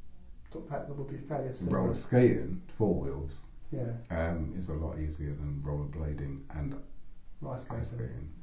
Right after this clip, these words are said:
Speaker 2: yeah.
Speaker 1: Oh, yeah, okay.
Speaker 2: Well, I think it is, yeah.
Speaker 1: Um,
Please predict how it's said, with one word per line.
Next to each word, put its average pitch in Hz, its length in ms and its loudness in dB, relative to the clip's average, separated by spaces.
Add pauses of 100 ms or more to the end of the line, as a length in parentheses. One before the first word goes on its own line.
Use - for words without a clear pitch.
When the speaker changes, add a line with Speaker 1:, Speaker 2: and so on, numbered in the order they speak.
(120)
Speaker 2:
yeah. - 60 -6 (720)
Speaker 1:
Oh, 113 160 -4
yeah, - 280 -6
okay. 127 300 -8 (1160)
Speaker 2:
Well, 78 160 -2
I 73 80 2
think - 280 -10
it - 140 -8
is, 80 200 -10 (1200)
yeah. 180 40 8
Speaker 1:
Um, 190 560 8